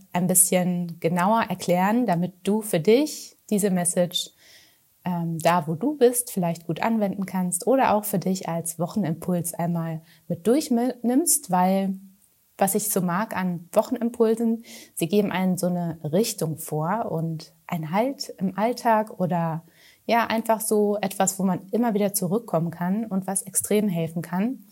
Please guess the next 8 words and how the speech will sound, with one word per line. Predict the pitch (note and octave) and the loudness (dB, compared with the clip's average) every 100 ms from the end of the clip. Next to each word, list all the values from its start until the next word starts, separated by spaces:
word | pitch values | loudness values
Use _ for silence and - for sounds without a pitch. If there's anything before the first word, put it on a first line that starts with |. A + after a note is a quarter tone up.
| - - - _ | -20 -20 -20 _
um | G3+ A3+ | 2 4
zum | A3+ F3+ | 4 2
Beispiel | E3 D#3+ - G#3+ A3+ A3+ | 2 2 2 2 2 -2
auch | - G#3+ | -4 0
mit | C4+ - | 0 2
fordernden | G3 F#3 E3 D#3+ D3+ | 2 4 4 0 -2
Situationen | D#3+ D3 D3+ - E3+ D3+ | -2 -4 -2 -2 -2 -2
umzugehen. | D#3+ D3+ - D3+ C#3+ D3 | -4 -6 -6 -8 -8 -10